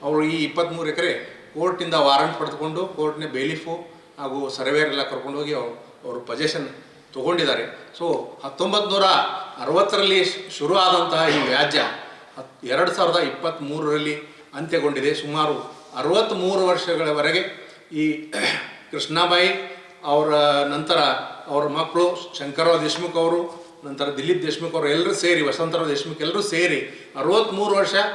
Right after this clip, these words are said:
ಅವರು ಒಂದು ಪೇಷನ್ಸ್‌ನಿಂದ, ಒಂದು ಜಿದ್ದಿನಿಂದ ಅವರು ಇಲ್ಲಿವರೆಗೆ ಅದು ತಮ್ಮ ಹಕ್ಕಿಗಾಗಿ ತಮ್ಮ ಫೈಟ್ ಮಾಡಿದ್ದಾರೆ. ಫೈಟ್ ಮಾಡಿ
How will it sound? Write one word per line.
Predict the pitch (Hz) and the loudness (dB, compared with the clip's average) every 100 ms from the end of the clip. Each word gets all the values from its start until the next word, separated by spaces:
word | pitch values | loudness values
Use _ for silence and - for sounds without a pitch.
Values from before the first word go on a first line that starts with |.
| - - - | -8 -16 -6
ಅವರು | 170 180 180 170 175 160 | 2 4 4 2 -2 -4
ಒಂದು | 165 165 165 165 160 | -2 0 0 0 0
ಪೇಷನ್ಸ್‌ನಿಂದ, | 170 175 240 247 214 214 214 220 - - - - - | 2 4 4 4 2 2 2 0 -2 -12 -16 -16 -8
ಒಂದು | 170 170 170 147 | -4 0 0 0
ಜಿದ್ದಿನಿಂದ | 208 214 220 202 196 | -2 0 0 2 4
ಅವರು | 190 170 | 4 4
ಇಲ್ಲಿವರೆಗೆ | 165 175 190 175 165 143 - - - 151 | 2 2 4 4 2 0 -6 -14 -12 -4
ಅದು | 147 151 151 | -2 -2 -2
ತಮ್ಮ | 160 175 | -2 -2
ಹಕ್ಕಿಗಾಗಿ | 170 170 202 190 180 185 196 - | -2 0 2 4 6 4 0 -2
ತಮ್ಮ | 156 156 147 131 - - - - - | -2 0 -2 -2 -6 -14 -18 -10 0
ಫೈಟ್ | 175 214 190 | 4 4 4
ಮಾಡಿದ್ದಾರೆ. | 160 156 147 - - - - | 2 2 2 2 -2 -12 -8
ಫೈಟ್ | 160 185 208 | 0 2 2
ಮಾಡಿ | 170 170 135 | 0 2 0